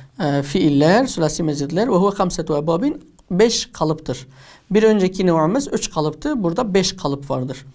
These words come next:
Dolayısıyla nev'i sanide beş kalıp işleyeceğiz.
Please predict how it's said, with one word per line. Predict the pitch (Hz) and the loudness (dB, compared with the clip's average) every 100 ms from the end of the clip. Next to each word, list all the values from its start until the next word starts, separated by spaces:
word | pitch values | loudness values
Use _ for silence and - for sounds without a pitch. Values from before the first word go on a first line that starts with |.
| _ _ | _ _
Dolayısıyla | 208 170 - 147 139 - - _ | 2 2 0 -4 -8 -16 -20 _
nev'i | 185 208 214 | 2 2 2
sanide | 170 156 160 233 311 | 0 -2 -2 -2 0
beş | 214 196 | 0 0
kalıp | - 175 240 - 160 | -2 -2 -2 -4 -8
işleyeceğiz. | - 156 139 127 - | -4 -4 -2 -4 -6